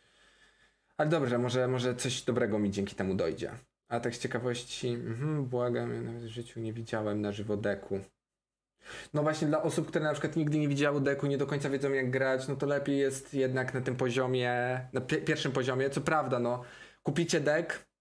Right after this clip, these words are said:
załóżmy za ile, siedemdziesiąt, dziewięćdziesiąt złotych, pogracie nim trochę, a jak będziecie chcieli pójść level wyżej, no to znowu będzie trzeba kupować kolejny deck za na przykład sto dwadzieścia złotych, więc to jest tylko ten problem. O, Boss Order,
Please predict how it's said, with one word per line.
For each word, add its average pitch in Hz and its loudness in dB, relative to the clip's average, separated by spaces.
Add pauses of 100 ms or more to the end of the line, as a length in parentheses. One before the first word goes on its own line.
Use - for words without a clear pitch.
(680)
załóżmy 131 2
za 123 2
ile, 113 2
siedemdziesiąt, 131 0
dziewięćdziesiąt 127 2
złotych, 131 2 (300)
pogracie 143 2
nim 131 2
trochę, 160 2 (420)
a 143 2
jak 135 2
będziecie 143 0
chcieli 135 0
pójść 131 0
level 135 2
wyżej, 143 2
no 135 0
to 131 0
znowu 135 2
będzie 127 2
trzeba 123 0
kupować 117 -2
kolejny 107 2
deck 95 0
za 107 0
na 107 2
przykład 104 -2
sto - 0
dwadzieścia 104 2
złotych, 98 -2
więc 117 -2
to 180 2
jest 175 0
tylko 165 0
ten 143 0
problem. 104 0 (760)
O, 110 2
Boss 104 -2
Order, 101 0